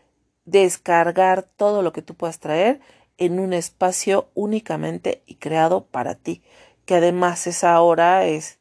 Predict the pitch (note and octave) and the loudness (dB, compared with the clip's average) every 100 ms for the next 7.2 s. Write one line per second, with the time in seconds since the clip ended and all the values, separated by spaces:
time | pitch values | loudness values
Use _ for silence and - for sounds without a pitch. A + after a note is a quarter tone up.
0 | _ A3+ C#4+ - _ _ _ _ D#3+ F3 | _ -6 -6 -8 _ _ _ _ -4 -2
1 | G#3+ - - - D#3+ - - - E3+ D#3+ | -2 -6 -20 -12 -12 -10 -10 0 4 6
2 | E3 E3+ - _ _ _ _ F3 - F3 | 4 0 -12 _ _ _ _ -4 -2 -2
3 | F#3 F3 E3+ E3+ E3 E3 E3+ - - D#3 | -2 -4 0 2 4 4 2 2 -4 -10
4 | C#3 - D#3 D3+ D#3+ E3 - A#3+ A3+ E3 | -10 -6 -4 0 0 -2 -4 -2 -2 -4
5 | D#3 D3+ F3 F3+ G3 - D#3 - - - | -6 -6 -6 -6 -8 -12 -16 -14 -18 -20
6 | _ - - _ _ _ _ _ - E3 | _ -16 -16 _ _ _ _ _ 0 4
7 | F3+ A#3 | 4 2